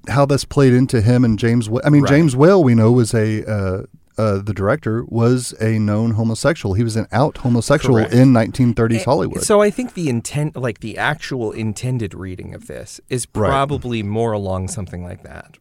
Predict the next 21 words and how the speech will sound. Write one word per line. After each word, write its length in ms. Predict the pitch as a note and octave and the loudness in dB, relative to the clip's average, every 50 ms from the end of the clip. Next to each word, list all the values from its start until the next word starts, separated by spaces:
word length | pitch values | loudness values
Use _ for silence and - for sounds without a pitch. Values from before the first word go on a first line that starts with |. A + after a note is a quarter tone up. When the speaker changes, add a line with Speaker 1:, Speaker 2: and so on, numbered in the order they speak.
| _ | _
Speaker 2:
right? 260 | - G2+ F#2+ F2+ G2 G2 G2+ | -14 -10 -8 -8 -6 -4 -2
Speaker 1:
Right. 180 | G2 E2+ D2+ - - - - - - | -2 -2 -2 -4 -10 -16 -20 -20 -8
Speaker 2:
This 180 | - D3+ D3+ C#3+ | -4 -4 -2 -2
story, 600 | - - - - C#3+ C3+ C3 B2 A#2+ A#2 C3+ D#3+ | -4 -6 -6 -2 0 0 0 0 0 -2 -4 -6
as 180 | A2 F#2+ F#2+ G#2+ | -6 -8 -10 -10
everyone 560 | - F#2 F#2+ G#2 G#2+ A2+ C#3 D3 D3 D3 C#3+ | -8 -8 -8 -6 -6 -4 -4 -2 -2 -2 -4
knows, 540 | C#3+ C3+ A2+ F#2+ F#2+ F#2 G#2+ B2+ C3+ - - - _ _ | -4 -4 -6 -6 -6 -8 -8 -10 -12 -14 -16 -20 _ _
is, 420 | - G#2+ G#2+ G#2+ G#2 G2+ G2+ - - - | -10 -8 -6 -6 -6 -6 -8 -12 -12 -10
uh, 380 | - G#2+ A2 G2+ G2 F2+ F#2+ - | -8 -6 -6 -4 -4 -6 -8 -10
this 260 | - G2 G2 - - | -10 -12 -12 -12 -12
Doctor 400 | - - C3 C3+ D3 C#3+ - D3 | -10 -6 -4 -4 -4 -4 -6 -10
Franken-, 540 | C3+ - - B2 A#2+ A2+ - - B2 A#2 A2+ _ - | -10 -8 -8 -8 -8 -8 -10 -12 -12 -12 -12 _ -14
Frankenstein, 840 | - - C#3 A#2 - A#2+ G#2+ - - G#2+ G2+ F#2 F#2 F#2+ G2 F#2+ - _ _ _ _ _ _ - | -10 -8 -8 -8 -8 -10 -12 -10 -10 -8 -8 -8 -8 -8 -10 -12 -14 _ _ _ _ _ _ -10
um, 480 | - G#2+ G#2+ G#2 G#2 G2 G2+ G#2 A2+ - _ _ - | -6 -4 -2 -2 -2 -4 -6 -8 -10 -14 _ _ -14
<clears throat> 560 | - - - - - - - - _ _ _ | -10 -8 -6 -8 -8 -8 -14 -18 _ _ _
he, 360 | - - D#3 D3 C#3 B2+ A#2+ | -10 -8 -6 -4 -6 -6 -8
he, 320 | - A#2 B2 A#2+ A2+ G#2 - _ B2 | -8 -8 -6 -6 -6 -8 -10 _ -16
uh, 180 | B2 - - - - - C3 - C3 | -14 -14 -14 -16 -16 -20 -20 -16 -12
decides 480 | C3 B2 - D#3 D3+ D3 D3 C3+ - - | -8 -6 -2 0 0 0 0 -2 -4 -8
that 140 | C3+ A2+ | -10 -8
he's 280 | A2+ C3+ B2 A2+ - - | -6 -6 -6 -6 -8 -12